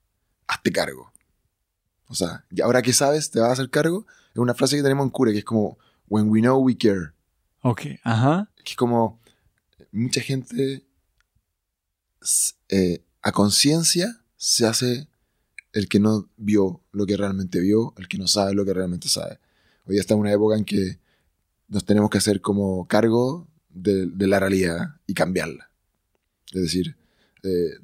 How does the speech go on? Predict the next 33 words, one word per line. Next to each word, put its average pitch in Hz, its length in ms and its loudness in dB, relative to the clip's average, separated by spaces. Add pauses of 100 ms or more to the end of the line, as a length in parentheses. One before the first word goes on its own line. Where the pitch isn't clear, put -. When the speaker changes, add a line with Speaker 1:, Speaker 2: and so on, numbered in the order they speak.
Speaker 1:
no 95 260 -8
sé, 82 220 2
de 82 120 2
la, 82 280 -2
de 80 140 -4
la 87 80 -2
desigualdad, 135 720 0 (600)
de 131 160 -4
la 87 80 0
destrucción 87 400 0
del 92 100 0
medio 87 140 0
ambiente, 120 760 0 (420)
de 92 280 0
la 87 360 -2
deshonestidad, 131 920 2
todo 151 120 0
ese 156 100 0
tipo 165 180 0
de 170 60 2
cosas, 180 300 -4 (600)
no 117 180 2
nos 123 100 -2
podemos 113 220 -4
hacer 98 120 -2
lugar, 78 240 -10 (240)
no 104 80 -2
nos 104 100 0
podemos 98 240 -2
hacer 98 120 4
los 87 140 2
que, - 140 -18
lo-, 82 340 -2